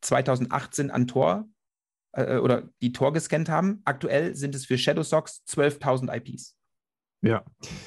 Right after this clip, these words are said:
Speaker 2: Ja, Sh-, Shadowsocks scheint irgendwie, ähm, den Behörden ein Dorn im Auge zu sein, weil es einfach, ähm, ja, sehr gut funktioniert hat.
Speaker 1: Sehr einfach
Speaker 2: Wahrscheinlich.
Speaker 1: ist.
Speaker 2: Also,
Speaker 1: Ja.
Speaker 2: genau, und es, genau, genau.
Speaker 1: Und es scheint, zumindest laut Autoren, scheint es populär zu sein, insbesondere bei Akademikern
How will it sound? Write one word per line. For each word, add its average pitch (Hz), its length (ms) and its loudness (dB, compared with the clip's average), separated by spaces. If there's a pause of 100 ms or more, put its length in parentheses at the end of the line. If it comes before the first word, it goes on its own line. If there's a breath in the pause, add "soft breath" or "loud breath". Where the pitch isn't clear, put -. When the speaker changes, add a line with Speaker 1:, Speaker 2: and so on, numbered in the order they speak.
(920 loud breath)
Speaker 2:
Ja, 139 220 4
Sh-, - 280 -4
Shadowsocks 175 560 -4
scheint 156 480 2
irgendwie, 139 720 0
ähm, 127 760 4
den 131 140 6
Behörden 123 440 4
ein 107 40 2
Dorn 127 200 6
im 113 100 0
Auge 95 220 -6
zu 104 160 -8
sein, 101 280 2
weil 107 140 6
es 107 120 -2
einfach, 113 540 -2
ähm, 107 540 4
ja, 113 240 2
sehr 110 160 6
gut 117 160 2
funktioniert 120 760 4 (200)
hat. 120 140 0
Speaker 1:
Sehr 117 120 0
einfach 123 360 0
Speaker 2:
Wahrscheinlich. 113 160 -8
Speaker 1:
ist. 101 80 -10
Speaker 2:
Also, 101 160 -14 (600)
Speaker 1:
Ja. 113 140 -2
Speaker 2:
genau, 107 240 2
und 110 160 0
es, 107 220 -6
genau, 107 400 -6
genau. 104 340 -8 (480)
Speaker 1:
Und 143 120 4
es 160 100 2
scheint, 151 240 2 (200)
zumindest 147 240 -2
laut 131 200 2
Autoren, 139 480 0
scheint 131 220 -2
es 127 120 -6
populär 127 400 0
zu - 100 -6
sein, 113 220 2
insbesondere 123 480 0
bei 110 140 2
Akademikern 113 720 -2